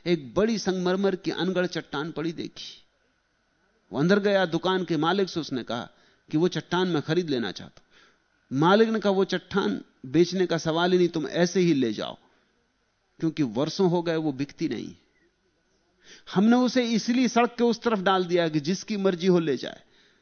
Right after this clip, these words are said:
दुकान में जगह भी नहीं। वो चट्टान बड़ी अनगढ़ है, उसका तुम करोगे क्या?" माइकलएंजेलो ने कहा, "वो मैं फिर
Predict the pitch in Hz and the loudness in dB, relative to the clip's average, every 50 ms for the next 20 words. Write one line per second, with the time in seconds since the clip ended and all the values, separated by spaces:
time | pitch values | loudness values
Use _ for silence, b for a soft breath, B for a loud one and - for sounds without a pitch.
0 | b b b _ _ - 123 151 143 - 180 190 190 190 170 135 117 131 135 160 | b b b _ _ -8 -4 -4 0 2 2 2 2 2 2 0 0 -2 -2 -2
1 | 170 156 147 127 113 101 90 82 - _ _ _ _ _ _ _ _ _ _ _ | -2 -2 -2 -4 -6 -6 -10 -14 -18 _ _ _ _ _ _ _ _ _ _ _
2 | _ _ _ _ _ _ _ - - 123 - - 139 127 - - 127 123 139 143 | _ _ _ _ _ _ _ -16 -14 -12 -10 -10 -10 -10 -8 -8 -8 -6 -6 -6
3 | 131 139 151 165 - - 143 151 143 139 117 104 - - _ b b b b 143 | -6 -4 -4 -4 -4 -4 -4 -6 -4 -6 -8 -10 -10 -14 _ b b b b -12
4 | 143 - - 175 - 185 196 170 165 170 190 220 240 220 226 185 - - - - | -10 -8 -6 -6 -4 -2 -2 0 2 6 6 6 6 4 2 -2 -4 -6 -16 -16
5 | - - _ _ _ _ _ _ _ _ _ _ _ _ _ _ _ _ _ - | -18 -20 _ _ _ _ _ _ _ _ _ _ _ _ _ _ _ _ _ -6
6 | 156 160 170 165 175 180 190 175 185 170 160 147 127 135 135 131 131 127 123 113 | -4 -4 -2 -2 -2 -2 0 0 0 0 0 -2 -2 -4 -6 -6 -4 -4 -6 -6
7 | 104 - - 110 | -6 -8 -12 -14